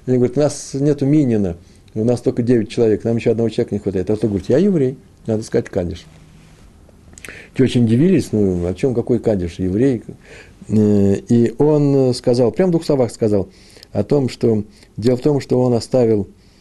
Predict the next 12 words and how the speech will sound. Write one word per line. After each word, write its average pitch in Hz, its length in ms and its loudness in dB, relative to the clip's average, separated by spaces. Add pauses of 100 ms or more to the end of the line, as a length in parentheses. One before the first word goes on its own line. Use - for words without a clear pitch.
(440)
Тору 147 300 2
давно, 120 380 0
в 87 360 -8
детстве 110 320 -2
учился, - 440 -6 (440)
а 101 340 2
отец - 600 -2
к - 40 -8
нему 110 160 0
пришёл 95 300 -4
во 90 120 -2
сне 147 360 -6